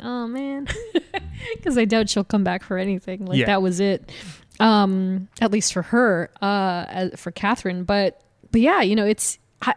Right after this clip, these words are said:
Speaker 1: I am curious why they decided to take that name on. Maybe they just wanted to make it a better thing, or, like, Morgan being sort of like a gender fluid name too.
Speaker 2: Yeah.
Speaker 1: It's very, very modern.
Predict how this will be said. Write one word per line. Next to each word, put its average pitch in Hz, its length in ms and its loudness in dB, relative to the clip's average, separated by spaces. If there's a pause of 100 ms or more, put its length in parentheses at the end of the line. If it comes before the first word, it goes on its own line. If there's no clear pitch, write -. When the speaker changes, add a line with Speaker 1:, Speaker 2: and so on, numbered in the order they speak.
Speaker 1:
I 240 120 4
am 330 220 4
curious 262 480 0
why 214 260 2
they 220 140 0
decided 208 600 -2
to 294 140 -4
take 285 340 -6
that 269 260 -4 (120)
name 240 320 0
on. 320 340 -4
Maybe 208 240 2
they 196 120 0
just - 240 -8
wanted 180 280 -2
to - 80 -4
make 196 180 -4
it 185 80 0
a 175 40 -2
better 180 540 -2 (280)
thing, 453 300 2 (240)
or, 185 400 0 (1200)
like, 220 200 0
Morgan 220 440 4
being 208 260 2
sort 202 260 -2
of 196 120 -2
like 180 220 -6
a 185 80 -4
gender 190 380 -4
fluid 185 420 -6
name 226 280 0
too. 262 100 4
Speaker 2:
Yeah. 226 240 2
Speaker 1:
It's 208 140 -2
very, 185 340 -4
very 185 500 -2 (480)
modern. 220 760 2